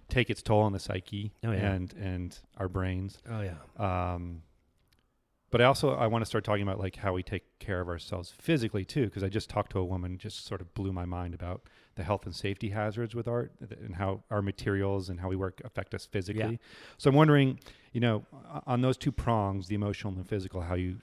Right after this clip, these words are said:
Speaker 1: how you take care of yourself.
Speaker 2: So for a while, when I was, you know, again, I'm, I'm making more paintings these days.
Speaker 1: Yeah.
Speaker 2: And when I used to make drawings really intensely, it was all I did. My right arm, uh,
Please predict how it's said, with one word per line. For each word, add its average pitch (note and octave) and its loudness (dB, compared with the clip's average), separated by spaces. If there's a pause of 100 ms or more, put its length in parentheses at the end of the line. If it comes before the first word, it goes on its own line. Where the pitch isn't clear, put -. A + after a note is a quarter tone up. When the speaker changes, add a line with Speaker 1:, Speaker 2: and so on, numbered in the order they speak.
Speaker 1:
how G#2 -2
you F#2 -2 (920)
take G2+ -6
care F2 -6
of F#2 -6
yourself. F#2+ -12 (240)
Speaker 2:
So D#3+ 4
for D#3+ 2
a B2 4
while, A#2 0
when A#2+ -2
I A#2+ 0
was, A2 -6 (160)
you C3+ -4
know, A#2 -2
again, A#2+ -2
I'm, B2 -2
I'm A#2 -6
making B2 -2
more G#2 -2
paintings G#2 -4
these A2+ -10
days. A#2+ -8
Speaker 1:
Yeah. F#2 0 (260)
Speaker 2:
And G2 -4 (1080)
when B2 -2
I G#2+ 0
used B2 -2
to C3+ -2
make G#2 -2
drawings G2 -2
really F#2 -4
intensely, F2+ -10
it F2 -12
was F#2 -12
all F#2+ -6
I F2+ -6
did. F2+ -8 (1200)
My G#2+ 2
right A2+ 2
arm, A2 -2 (500)
uh, A2 -14